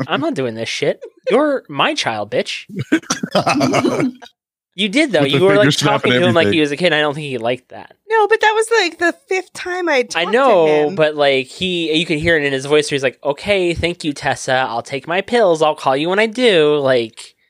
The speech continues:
Speaker 2: he's like, "I know. I've been doing it forever."
Speaker 3: And I was like, "Let me hear you swallow."
Speaker 2: Yeah, that's what you were doing. And I think that's what kinda, he was like,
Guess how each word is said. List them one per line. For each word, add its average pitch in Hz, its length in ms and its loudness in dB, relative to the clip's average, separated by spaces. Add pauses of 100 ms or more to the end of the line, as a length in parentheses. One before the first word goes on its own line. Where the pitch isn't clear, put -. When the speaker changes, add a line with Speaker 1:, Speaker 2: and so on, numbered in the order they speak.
(500)
Speaker 2:
he's 151 180 -8
like, 160 180 0
"I 143 80 -2
know. 156 400 0
I've 135 80 2
been 147 180 -2
doing 156 200 2
it 147 100 0
forever." 127 680 -6
Speaker 3:
And 392 120 -8
I 370 80 -8
was 349 100 -10
like, 311 160 -6
"Let 254 160 -2
me 359 80 0
hear 415 160 2
you 359 160 0
swallow." 294 640 0
Speaker 2:
Yeah, 208 460 -2
that's 170 200 0
what 226 120 -2
you 170 160 -2
were 151 160 2
doing. 139 500 2
And 135 140 -2
I 143 80 0
think 165 220 -4
that's 135 220 -2
what 123 240 -4
kinda, 120 360 -6
he 123 80 -8
was 110 80 -10
like, 113 180 -12